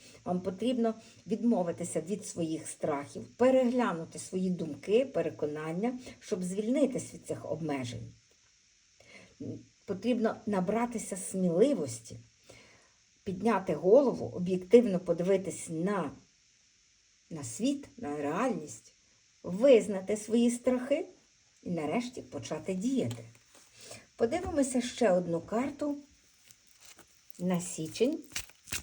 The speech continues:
Що ще буде відбуватися в вашому житті в січні місяці, дорогі стрільці? І у нас карта короля пентаклів.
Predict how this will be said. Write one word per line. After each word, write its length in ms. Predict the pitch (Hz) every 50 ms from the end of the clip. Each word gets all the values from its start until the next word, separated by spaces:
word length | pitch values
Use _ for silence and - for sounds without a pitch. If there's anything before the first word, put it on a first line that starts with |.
| - - - - - - - - - - - - - - _ - - -
Що 220 | - - - 180 160
ще 440 | - - - - - 165 175 220 247
буде 320 | 240 180 170 175 - 170
відбуватися 920 | 165 180 175 175 175 185 185 190 180 170 170 - 170 - - - 165 170 - - - - - - -
в 40 | 175
вашому 440 | 160 151 156 - - 160 156 156 151
житті 500 | 151 147 135 117 - - 175 214 254 277
в 60 | 277
січні 580 | - - - 160 151 - - - - 208 220 214
місяці, 500 | 175 143 123 117 - 127 120 - 131 127
дорогі 340 | 135 135 135 131 - 127
стрільці? 640 | 120 - - - 135 120 110 117 - - 117 113 113 113 - - - - - - - - - - - - - -
І 120 | 160 156
у 140 | - - 170
нас 520 | 160 160 165 185 220 269 320 320 - - - - - - - - - _ _
карта 440 | - - 185 185 180 - - 190 185 -
короля 540 | - 180 165 160 156 156 156 160 151 156 - -
пентаклів. 680 | 180 180 - - - 247 190 - - - - 135 113